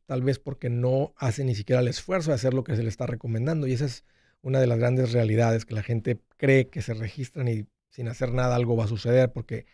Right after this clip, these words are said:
cayó motivación y sonó bonito. Se toma esfuerzo. Tiene, tiene potencial porque estás construyendo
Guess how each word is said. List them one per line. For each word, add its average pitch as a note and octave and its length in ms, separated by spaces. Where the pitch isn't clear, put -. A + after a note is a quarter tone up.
cayó B2 200
motivación B2+ 540
y - 20
sonó G#2+ 240
bonito. G#2+ 380
Se A2+ 80
toma A#2+ 360
esfuerzo. F#3 560
Tiene, C#3+ 200
tiene C#3+ 320
potencial C3+ 800
porque B2 220
estás - 240
construyendo B2+ 800